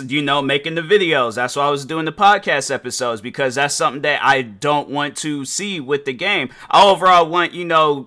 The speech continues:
uh, people to be successful and, you know, to see their, um, highest amount of potential with whatever it is that they got going on. But at the same time, I'm like, you know, if you need that push, you gonna get that push. Especially,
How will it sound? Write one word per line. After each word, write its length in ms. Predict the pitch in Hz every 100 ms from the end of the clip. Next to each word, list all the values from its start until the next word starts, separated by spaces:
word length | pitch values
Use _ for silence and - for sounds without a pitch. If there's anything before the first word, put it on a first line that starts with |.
| -
uh, 280 | 165 147 127
people 440 | 185 151 160 156
to 140 | 151
be 180 | 127 160
successful 800 | 147 127 - 185 247 - 160 170
and, 220 | 151 147
you 100 | 143
know, 220 | 170 160 160
to 180 | 165
see 320 | 143 - 170 156
their, 360 | 165 160 156 - - _ -
um, 240 | 170 147
highest 400 | 147 190 180 175
amount 240 | 170 170 165
of 60 |
potential 560 | 151 139 208 214 175 165
with 160 | 156 135
whatever 360 | 151 165 160
it 140 | 165 165
is 200 | 170 151
that 140 | 147
they 120 | 165
got 300 | 151 160 151
going 280 | 160 156 143
on. 220 | 220 220
But 100 | 160
at 140 | 165 160
the 100 | 151
same 340 | - 160 147
time, 320 | - 233 214
I'm 160 | 170 196
like, 320 | 170 156 135
you 120 | 160
know, 180 | 170 156
if 100 | 139
you 120 | 190
need 260 | 190 165 147
that 200 | 151 139
push, 280 | 254 247 -
you 80 |
gonna 200 | 185 160
get 200 | 151 156
that 220 | - 127 -
push. 420 | 285 170 - - _ -
Especially, 540 | - 247 247 254 226